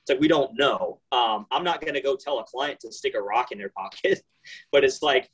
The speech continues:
in thirty years, who knows what we might discover about fucking rocks? You know, who, who, we don't know, right? There's so many things, I think, uh, with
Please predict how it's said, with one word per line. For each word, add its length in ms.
in 120
thirty 300
years, 420
who 140
knows 260
what 100
we 120
might 260
discover 420
about 280
fucking 320
rocks? 320
You 80
know, 80
who, 240
who, 120
we 240
don't 200
know, 220
right? 220
There's 160
so 120
many 160
things, 280
I 80
think, 340
uh, 360
with 340